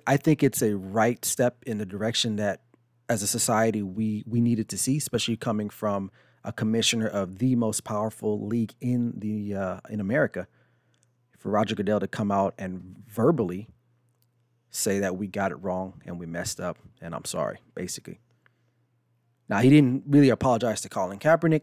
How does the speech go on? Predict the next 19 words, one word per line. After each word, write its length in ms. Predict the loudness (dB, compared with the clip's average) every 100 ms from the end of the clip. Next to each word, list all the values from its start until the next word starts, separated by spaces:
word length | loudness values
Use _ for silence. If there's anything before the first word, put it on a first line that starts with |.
| -2
but 100 | -10
I'll 60 |
kinda 180 | -8 -8
touch 220 | -10 -12
base 200 | -10 -10
on 60 | -10
a 40 | -12
little 140 | -12
bit 180 | -12 -14
here 200 | -16 -16
in 100 | -14
just 200 | -12 -12
a 40 |
moment. 320 | -8 -6 -6 -8 _ _ _ _ _ _ _ _ -6
He 140 | 2
just 160 | 2 4
said 160 | 2
sorry 280 | 4 4 4
overall, 600 | 2 0 -2 0 0 -2